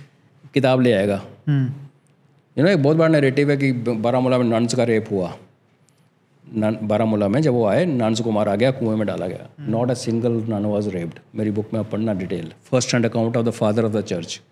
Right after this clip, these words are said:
Speaker 1: They were killed, yes। Nuns were shot dead। Nobody was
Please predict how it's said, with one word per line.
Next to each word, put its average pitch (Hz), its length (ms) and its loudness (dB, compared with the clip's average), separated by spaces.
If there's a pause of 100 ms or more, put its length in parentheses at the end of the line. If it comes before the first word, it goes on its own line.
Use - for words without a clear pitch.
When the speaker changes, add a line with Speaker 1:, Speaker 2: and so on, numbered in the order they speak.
(340)
Speaker 1:
They 131 180 2
were 147 180 -2
killed, 113 280 4
yes। 98 280 0 (460)
Nuns 139 200 0
were 156 180 0
shot 117 180 0
dead। 76 160 -8 (1400)
Nobody 127 280 2
was 135 160 2